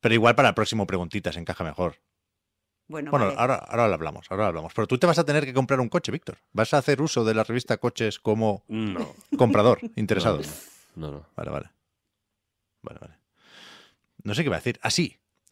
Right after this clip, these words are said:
Speaker 1: Lo de las lavadoras. ¿Habéis visto que se decía ayer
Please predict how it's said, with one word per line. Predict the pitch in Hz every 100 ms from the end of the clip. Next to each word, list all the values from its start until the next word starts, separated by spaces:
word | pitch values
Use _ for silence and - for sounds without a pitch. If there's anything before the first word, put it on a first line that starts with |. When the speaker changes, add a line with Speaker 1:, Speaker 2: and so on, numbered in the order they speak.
| - -
Speaker 1:
Lo | 107 104
de | 98
las | 95 101
lavadoras. | 87 92 147 -
¿Habéis | 92 104
visto | 175 185 143
que | 143 131 123 - _ _ _ _
se | - 110
decía | 104 - 135 120
ayer | 113 120 117 98